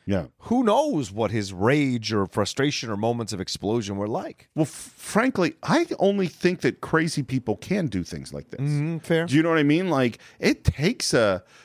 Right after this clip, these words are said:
Speaker 1: like, you know, this is a horrible comparison, but we talked about what the real T E Lawrence did.
Speaker 2: Yeah,
Speaker 1: You know,
Speaker 2: right.
Speaker 1: like,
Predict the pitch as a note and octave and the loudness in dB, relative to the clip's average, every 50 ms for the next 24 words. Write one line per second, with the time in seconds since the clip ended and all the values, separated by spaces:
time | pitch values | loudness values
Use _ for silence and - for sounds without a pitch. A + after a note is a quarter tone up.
0 | _ _ - B2 B2 G#2+ - - - _ - A#2 C3+ B2 G#2+ E2 E2+ F2+ E2+ D2+ | _ _ 0 0 0 0 -4 -10 -18 _ -10 -8 -6 -6 -6 -6 -6 -6 -8 -10
1 | D2 F2 F#2+ - - - - F#2+ E2+ - - - A#2 G2+ F2 D#2+ E2+ - - - | -12 -12 -12 -12 -12 -10 -10 -10 -10 -6 -2 0 2 2 2 0 -2 -4 -6 -4
2 | G2+ G#2+ B2+ A#2 - G#2 F2 F#2+ F#2+ G2+ A2 - - - C3 D3+ - - B2 A2+ | -2 0 0 0 0 -2 -2 -2 -2 -2 -2 -2 -2 0 0 0 0 0 0 0
3 | G2+ F2+ F2+ G2+ - - F#2+ F#2+ A2 A#2 B2 B2 - - C3+ C3 A#2+ G#2+ G2 G2+ | 2 2 2 0 0 0 0 2 2 2 2 0 -2 -2 -2 0 0 0 2 2
4 | G#2+ G2+ F#2+ F2 D2 D#2 E2 E2 G#2 G#2+ F2 C#2 - - A#2+ B2+ C3+ C#3 C#3 C#3 | 2 2 2 -2 -4 -6 -4 -2 -2 0 -2 -2 -6 -6 -2 0 2 2 2 2
5 | C3+ C3 B2 A#2+ B2 A#2+ A#2+ A#2 A#2 A2+ | 2 2 4 4 4 4 4 2 0 0